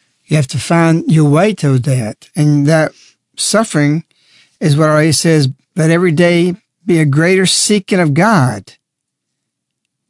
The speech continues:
in the silence of your heart." That's the answer. If you're seeking for God,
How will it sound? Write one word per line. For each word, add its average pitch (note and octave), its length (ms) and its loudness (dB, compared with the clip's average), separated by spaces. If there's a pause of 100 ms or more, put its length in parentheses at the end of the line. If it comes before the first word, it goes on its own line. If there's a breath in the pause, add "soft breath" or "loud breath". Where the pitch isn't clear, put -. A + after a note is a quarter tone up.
(680)
in F3 140 2
the D#3+ 80 2
silence F#3 480 0
of F3+ 80 -2
your E3+ 160 0
heart." A3+ 340 -2 (160)
That's E3+ 240 -4
the F#3+ 140 -2
answer. A#3+ 540 -4 (960 loud breath)
If D#3 120 0
you're D#3 80 0
seeking C4 340 -2
for B3+ 120 -2
God, F3 420 0